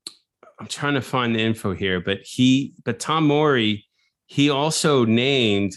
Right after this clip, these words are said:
like, he did, he wrote, like, he did all this, he did, wrote all these numbers on the boards from the Baha'i faith, basically. It wasn't, like, the number of board. It was based on the years, like, key years or whatever of the Baha'i fa-, faith.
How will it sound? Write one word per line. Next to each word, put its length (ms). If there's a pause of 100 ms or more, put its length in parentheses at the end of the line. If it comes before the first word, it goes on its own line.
(120)
like, 180
he 140
did, 220
he 100
wrote, 340 (1000)
like, 160
he 120
did 220
all 200
this, 340
he 160
did, 340
wrote 260
all 160
these 200
numbers 400
on 140
the 60
boards 540
from 220
the 80
Baha'i 460
faith, 540
basically. 600
It 80
wasn't, 440
like, 280
the 80
number 500
of 160
board. 520 (100)
It 160
was 500
based 380
on 320
the 80
years, 600
like, 240 (220)
key 240
years 420
or 60
whatever 520
of 440
the 140
Baha'i 380
fa-, 380
faith. 440